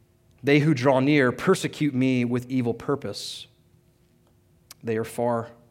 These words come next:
from your law. But you are near, O Lord, and all your commandments are true. Long have I known from your testimonies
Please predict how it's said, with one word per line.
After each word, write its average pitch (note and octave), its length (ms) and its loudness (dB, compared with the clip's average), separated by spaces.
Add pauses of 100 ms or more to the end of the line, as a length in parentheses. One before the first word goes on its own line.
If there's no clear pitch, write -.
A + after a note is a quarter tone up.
(800)
from A#2 200 -8
your A2 140 -6
law. F#2+ 400 -10 (1160)
But A2 380 -4 (1900)
you A#2 360 -4
are A2 120 -8
near, F2+ 400 -14 (180)
O D3+ 160 -16
Lord, - 280 -20 (1700)
and G#2+ 120 -12
all A2 160 -4
your A#2 120 -4
commandments A2 500 -6
are G#2+ 80 -10
true. - 380 -16 (1040)
Long B2 240 0
have C#3 160 0
I C3 80 2
known C3 300 0
from B2+ 120 -4
your A#2+ 100 0
testimonies A2 840 -6